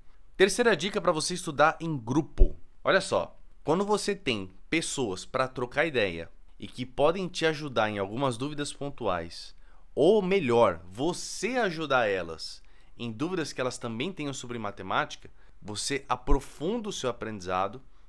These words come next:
e com certeza acelera o processo. Porque, óbvio, se você vai, tá em grupo, todo mundo com o mesmo objetivo, todo mundo focado, você tem as suas dúvidas tiradas e você avança mais rápido. Esse é um dos motivos de eu ter criado o Clube da Matemática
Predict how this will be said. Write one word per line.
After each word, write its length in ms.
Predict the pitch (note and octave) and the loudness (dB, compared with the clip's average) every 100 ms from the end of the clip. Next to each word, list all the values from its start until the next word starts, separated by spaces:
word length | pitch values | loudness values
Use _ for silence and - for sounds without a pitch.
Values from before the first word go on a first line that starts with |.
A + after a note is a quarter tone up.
| - | -14
e 100 | A#2+ | -14
com 340 | - - C#3+ | -12 -8 -6
certeza 640 | F3+ F3 - B2+ C3 B2+ B2+ | -4 -6 -6 -4 -4 -4 -4
acelera 720 | C3 C#3 - C#3 A#2 A#2 B2 | -4 -4 -4 -4 -2 -2 -2
o 120 | A#2 | -4
processo. 640 | A#2 A#2+ B2+ F#2+ E2 - - - | -6 -6 -6 -6 -8 -10 -16 -16
Porque, 360 | - D3+ F#3 - - - | -6 -6 -6 -12 -14 0
óbvio, 300 | B2 F2+ - | 0 0 -10
se 100 | F#2+ | -14
você 300 | G#2+ - D#3 | -10 -6 -6
vai, 160 | D3+ | -6
tá 160 | C3+ D#3 | -2 -2
em 60 | |
grupo, 300 | D#3+ C3 G#2 | 0 0 -2
todo 260 | - D#3 D3+ | -4 -4 -2
mundo 180 | D#3+ E3 | -2 -4
com 100 | D3 | -6
o 40 | |
mesmo 200 | C#3+ D#3 | -6 -6
objetivo, 380 | C#3+ C#3+ C3+ A#2+ | -8 -8 -6 -6
todo 200 | B2+ C#3 | -4 -4
mundo 160 | C#3 B2+ | -6 -6
focado, 560 | - - C#3 D3 F#2 - - | -8 2 6 6 4 -8 -16
você 400 | G2 A2+ - C3 - - | -10 -6 -6 -6 -10 -6
tem 180 | D#3 | -2
as 80 | F#3 | -2
suas 180 | F3+ D3 | -4 -4
dúvidas 300 | C3 B2 B2 | -4 -2 -2
tiradas 440 | - C#3+ C#3 D#3 C#3+ | -2 4 4 4 -4
e 60 | |
você 280 | C3 B2+ - | -8 -8 -6
avança 440 | D3 A2+ C3 B2+ | -6 -6 -8 -6
mais 200 | B2 C3+ | -4 -4
rápido. 380 | G#2 G2+ - - - - - - | 0 -2 -2 -10 -18 -20 -16 -8
Esse 200 | B2 D3 | -4 -4
é 40 | |
um 60 | C#3 | -4
dos 80 | |
motivos 360 | C3 C3+ C3 C#3+ | -4 -4 -4 -8
de 60 | C#3+ | -8
eu 60 | |
ter 100 | D3 | -10
criado 300 | - C#3 C#3 | -6 -2 -2
o 60 | C3+ | -4
Clube 360 | - D3 D3+ | -8 -8 -8
da 100 | D3+ | -6
Matemática 720 | C#3+ C#3+ C#3+ G#2+ A#2 C#3+ - | -4 -4 -4 -2 0 -2 -6